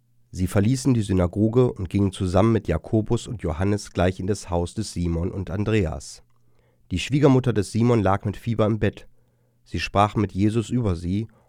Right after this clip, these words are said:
und er ging zu ihr, fasste sie an der Hand und richtete sie auf. Da wich das Fieber von ihr, und sie sorgte für sie.“ Markus Kapitel eins, Vers neunundzwanzig bis einunddreißig.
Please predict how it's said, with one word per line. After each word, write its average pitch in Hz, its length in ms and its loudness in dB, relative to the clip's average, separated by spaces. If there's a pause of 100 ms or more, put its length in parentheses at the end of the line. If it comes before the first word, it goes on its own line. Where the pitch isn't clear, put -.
(160)
und 90 120 -4
er 90 120 -4
ging 95 220 -2
zu 117 240 -4
ihr, 120 320 -2 (460)
fasste - 400 -4
sie 101 160 -2
an 82 120 -2
der 82 180 -4
Hand 107 320 -2 (160)
und 92 180 -4
richtete 90 400 -4
sie 101 180 -4
auf. 85 440 -4 (600)
Da 80 140 -2
wich 98 160 -2
das 95 220 -2
Fieber 104 260 0
von 110 300 0
ihr, 120 340 -2 (380)
und 80 80 -4
sie 95 100 -2
sorgte 92 400 2
für - 160 -10
sie.“ 73 320 -10 (520)
Markus - 580 -4
Kapitel - 360 -6
eins, - 560 -4
Vers - 320 -6
neunundzwanzig 95 840 -4
bis - 180 -10
einunddreißig. 107 880 -4